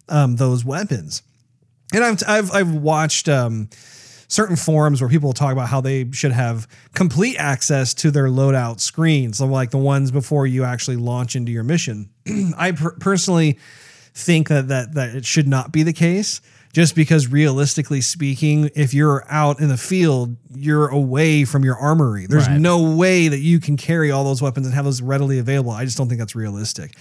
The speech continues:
Speaker 2: Well
Speaker 1: But I do think it's realistic when you're on the field and you happen to see a weapons drop, or like, "Yeah, you, would you like to equip that now?" Well, yes, I would.
Speaker 2: Yeah. Well, also, too, sometimes when you have to start the mission entirely all over,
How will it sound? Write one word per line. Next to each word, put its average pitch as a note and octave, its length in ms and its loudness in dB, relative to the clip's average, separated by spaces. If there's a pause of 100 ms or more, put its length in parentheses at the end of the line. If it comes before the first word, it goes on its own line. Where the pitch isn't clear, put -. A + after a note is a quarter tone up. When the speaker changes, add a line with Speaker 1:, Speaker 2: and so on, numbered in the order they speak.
Speaker 2:
Well F3+ 140 4
Speaker 1:
But F#3 100 4
I F3 120 2
do A#3+ 120 4
think D#4+ 140 2
it's D3+ 100 2
realistic D3 380 2
when C#3+ 100 0
you're C#3 120 0
on B2+ 60 -2
the B2+ 60 -4
field C#3 360 0
and C#3+ 120 0
you C3+ 140 0
happen C3+ 280 -2
to B2+ 60 -4
see C#3 180 -4
a A#2+ 40 -2
weapons A2+ 400 -6
drop, D3+ 480 0
or C3+ 80 0
like, C3 180 -2
"Yeah, D4+ 300 -2 (240)
you, D#3+ 160 0
would E3+ 220 2
you D3+ 60 2
like C3+ 180 -2
to C3 80 -4
equip D3+ 260 -2
that C3+ 180 -2
now?" C3 440 -6
Well, B3+ 180 0
yes, G3+ 240 2
I A3+ 80 -4
would. D4+ 380 -6
Speaker 2:
Yeah. D#3 440 2 (480)
Well, A3 280 2
also, G#3+ 340 2
too, E3+ 360 4
sometimes D#3+ 760 0
when D3+ 240 2
you D3 80 4
have D3+ 160 2
to B2+ 60 -6
start D#3 300 0
the - 60 -2
mission D3 220 0
entirely C#3 420 0
all C3+ 380 -2
over, F3 400 -2